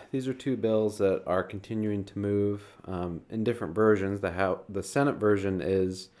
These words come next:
currently a work group proposal, and the House version is, um, kind of a regulatory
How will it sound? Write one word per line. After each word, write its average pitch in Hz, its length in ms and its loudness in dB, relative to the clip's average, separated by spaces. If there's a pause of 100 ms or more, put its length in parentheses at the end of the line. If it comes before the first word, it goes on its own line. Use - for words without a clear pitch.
(420)
currently 107 320 0
a 92 40 2
work 117 300 2
group - 260 -2
proposal, 87 720 -4
and 90 120 -6
the 85 60 -6
House 98 420 -2
version 95 920 -4
is, 95 580 -2
um, 90 260 -8
kind 110 180 -6
of 90 40 -4
a 87 80 0
regulatory 92 640 -2